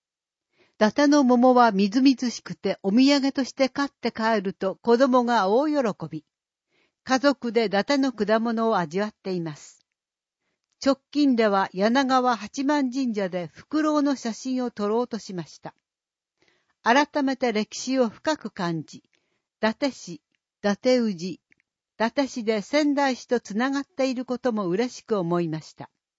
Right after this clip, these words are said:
行ったことがないところに行くのが好きなので、おすすめスポットがあればぜひ教えてください。写真が三枚掲載されています。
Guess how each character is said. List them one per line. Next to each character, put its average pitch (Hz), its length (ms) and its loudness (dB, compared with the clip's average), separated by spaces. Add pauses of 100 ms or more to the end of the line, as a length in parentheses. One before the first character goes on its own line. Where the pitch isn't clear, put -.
(720)
行 233 160 -4
っ - 20 -20
た 302 200 0
こ 311 160 -2
と 302 140 0
が 277 160 2
な 277 160 0
い 277 60 -2
と 247 160 -4
こ 247 120 2
ろ 233 140 4
に 226 180 2
行 - 40 -18
く 254 120 -2
の 247 140 0
が 214 120 -4
好 - 160 -18
き 233 140 -8
な 214 100 -2
の 160 160 -4
で、 - 220 -14 (240)
お 196 80 0
す 285 160 0
す 302 160 0
め 294 160 4
ス - 100 -20
ポ 294 140 -2
ッ 294 120 -6
ト 262 140 2
が 233 140 0
あ 226 60 2
れ 220 120 0
ば 202 160 0
ぜ 262 180 0
ひ 254 180 -4
教 180 80 -2 (120)
え 220 140 -2
て 233 100 -6
く - 80 -14
だ 190 140 -6
さ 175 200 -8
い。 - 120 -12 (1500)
写 254 220 -4
真 285 260 -2
が 254 140 -2
三 294 300 -2
枚 240 180 -2
掲 220 220 -6
載 247 200 -6
さ 220 160 -8
れ 208 120 -4
て 185 120 -8
い 170 80 -6
ま 151 140 -6
す。 - 260 -20